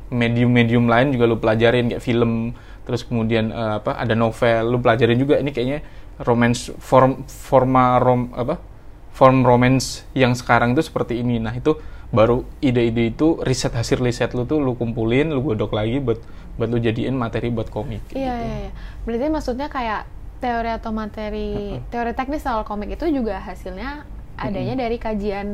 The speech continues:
Speaker 1: Iya.
Speaker 2: karya-karya yang
Speaker 1: Iya.
Speaker 2: udah ada sebelumnya.
Speaker 1: Oke, misal
Speaker 2: Berarti
Speaker 1: ketika
Speaker 2: orang yang pertama kali bikin
Speaker 1: Apa?
Speaker 2: komik jago ya?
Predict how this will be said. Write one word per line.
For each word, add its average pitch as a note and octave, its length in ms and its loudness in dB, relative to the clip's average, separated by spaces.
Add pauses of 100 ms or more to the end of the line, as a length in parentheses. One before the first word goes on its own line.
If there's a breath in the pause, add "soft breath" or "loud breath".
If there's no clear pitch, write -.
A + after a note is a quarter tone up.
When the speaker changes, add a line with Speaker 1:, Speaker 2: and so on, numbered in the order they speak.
Speaker 1:
Iya. A#2+ 300 0
Speaker 2:
karya-karya G#3 500 -4
yang A3 120 -4
Speaker 1:
Iya. G#3 100 -6
Speaker 2:
udah F#3+ 140 -8
ada G3 180 -10
sebelumnya. G#3 360 -10 (220 loud breath)
Speaker 1:
Oke, - 140 -14 (240)
misal B2+ 300 0 (260)
Speaker 2:
Berarti G3 240 -10
Speaker 1:
ketika B3+ 240 -6
Speaker 2:
orang A3+ 160 0
yang G#3+ 160 -4 (240)
pertama G#3 360 -12
kali G3+ 320 -10 (440)
bikin G#3 160 -10
Speaker 1:
Apa? - 80 -4
Speaker 2:
komik A3 240 -8
jago A3 240 -6
ya? G3 180 -10